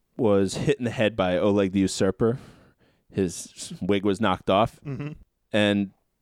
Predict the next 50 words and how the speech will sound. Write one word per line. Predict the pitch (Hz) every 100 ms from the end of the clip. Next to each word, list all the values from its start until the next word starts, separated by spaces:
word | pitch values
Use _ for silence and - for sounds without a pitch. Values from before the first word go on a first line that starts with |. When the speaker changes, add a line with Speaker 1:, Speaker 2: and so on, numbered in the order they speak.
| _ _
Speaker 1:
the | -
two | 117 143
of | 120
them | 123
just | 123 107
left | 107 110 -
him | 127 113
in | 113
the | 113
ring. | 160 98 - _ _ _ _
They | 113
left | 120 143
him | 151
in | 139
the | 139
ring | 135 139 135
and, | 98 95 - _
until | - 101 92 -
all | 110
the | 143
fans | - 139 127
filed | - 120 117
out. | 101 -
He | 95
just | 92 92
laid | 92 113 123
in |
the | 123 123
ring. | 196 -
Speaker 2:
<laughs> | 311 330 - 302 -
He | 220
was | 302
presumed | - 202 233 170
dead, | 139 262 156
I | 104
thought, | 254 123 113
right? | 143 240 -
Speaker 1:
<laughs> | -
He | -
was | 156 233
presumed | 165 123 165 190
dead. | 294 196 - - 294 - - _ -
And | 170
that's | 196 -
so | - - - 190
much | 170
so | 196
that | 190 139 _ -
two | - 156
remaining | 131 147 233 175 123